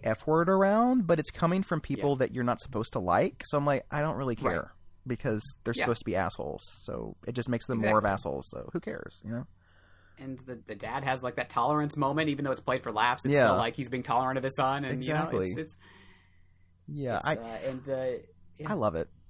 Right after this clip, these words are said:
Speaker 1: I love it. But see,
Speaker 2: It's great.
Speaker 1: also, I do remember when the T V show came out, um, there were a lot of people on, like, Instagram and Twitter complaining that it was glorifying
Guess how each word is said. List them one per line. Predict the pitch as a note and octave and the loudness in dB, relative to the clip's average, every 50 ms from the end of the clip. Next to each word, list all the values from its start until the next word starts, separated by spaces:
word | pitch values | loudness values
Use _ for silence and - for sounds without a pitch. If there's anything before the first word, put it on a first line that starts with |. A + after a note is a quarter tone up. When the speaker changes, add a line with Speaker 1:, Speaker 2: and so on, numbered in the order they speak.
| - - - - - - - - - - | -20 -20 -20 -20 -20 -20 -20 -20 -14 -10
Speaker 1:
I | B2+ B2+ A2+ | -8 -4 -2
love | G#2+ G2 - | -2 -2 0
it. | - D3+ | 0 0
But | E3 D#3+ | 0 0
see, | - A3 G#3 | 0 0 0
Speaker 2:
It's | - - | 0 -2
great. | - - - G#3 - - | -4 -6 -6 -6 -2 4
Speaker 1:
also, | - G#3+ B3 D#4 E4 - - G3+ F#3 E3 - - | 6 6 6 6 4 2 2 2 4 4 2 2
I | - E3 E3 | 0 -4 -2
do | D3 F#3+ A#3 C#4 | 0 0 0 0
remember | D4 D4 C4+ A#3 G#3 G3 F#3 | 0 0 0 0 2 2 0
when | E3 D#3+ D#3 C#3+ | 0 0 -2 -2
the | C3+ | -4
T | - - - D3+ C#3+ | -4 -4 -6 -4 -4
V | D3 D#3 | -4 -4
show | - - C#3+ B2 | -2 -2 -2 -2
came | - - - B2+ A#2 A2+ | -2 -4 -6 -4 -2 -2
out, | A2+ A2 G#2+ G#2+ G#2 - - - | 0 2 2 2 2 0 -2 -6
um, | - A#2 A#2 A2+ A2+ G#2+ G2+ F#2+ - | -4 -2 0 0 0 0 -2 -4 -4
there | B2 B2 | -2 0
were | A2+ G#2+ | 2 2
a | A2+ | 2
lot | A2+ A2+ A2 A2+ | 2 2 2 0
of | - - | 0 -2
people | - B2+ A#2 - A2+ A2 A2 A2 A2 A2 - - | -6 -6 -4 -2 -2 -2 0 0 -2 -2 -4 -4
on, | G2+ G2+ G#2 G2+ | -2 -2 0 0
like, | F#2+ G2 - - - - - | 0 -2 -4 -6 -12 -12 -8
Instagram | A2 A2+ A2+ - - A#2 G#2+ G#2+ G#2+ G#2+ G#2+ A2 A2+ A2+ A2 - - _ - | -6 -6 -6 -6 -6 -6 -4 -2 -2 0 0 -2 -2 -2 -4 -6 -8 _ -8
and | - A2+ A#2 - | -6 -6 -6 -6
Twitter | - - A2+ A2 A2 G#2+ | -6 -4 -4 -2 -2 -4
complaining | - - A#2+ G#2+ - - A2+ A2 A2+ A2+ | -4 -6 -8 -8 -6 -4 -4 -2 -2 -2
that | A2 G2+ | -2 -4
it | F#2+ F#2 | -4 -4
was | G#2 G2+ | -6 -8
glorifying | - - G2 G2+ G#2+ A#2+ B2+ B2+ - C3+ B2+ B2+ B2+ C3 C3+ | -6 -4 0 4 6 6 6 6 4 2 0 2 2 0 0